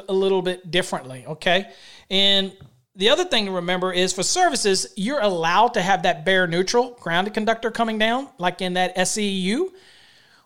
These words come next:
Well, when you get to feeders, okay, you gotta be very careful in how you deal with this application. So let's look at it. B is branch circuits or feeders. Number one, it says grounded conductor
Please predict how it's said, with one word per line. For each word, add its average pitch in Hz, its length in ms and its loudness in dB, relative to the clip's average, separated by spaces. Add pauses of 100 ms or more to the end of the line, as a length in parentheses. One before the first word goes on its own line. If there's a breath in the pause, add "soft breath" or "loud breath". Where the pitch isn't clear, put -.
Well, 294 420 2 (180)
when 277 140 -2
you 285 80 -2
get 330 200 -2
to 285 80 -2
feeders, 294 840 0
okay, 226 560 2 (120)
you 220 100 -6
gotta 214 200 2
be 214 300 -4
very 208 240 -2
careful 202 540 -2
in 175 80 -2
how 175 160 -2
you 180 180 -2
deal 175 220 0
with 170 120 -2
this 170 180 -4
application. 156 560 -2
So 202 200 0
let's 254 220 0
look 208 220 -2
at 143 160 -2
it. - 160 -14 (160)
B 294 260 -2
is 190 320 -2 (160)
branch 254 260 -2
circuits 247 520 -4
or 226 440 4
feeders. 131 580 -6
Number 233 320 -2
one, 254 500 -2 (600 loud breath)
it 196 80 -2
says 180 240 -2
grounded 214 580 -2
conductor 240 540 -2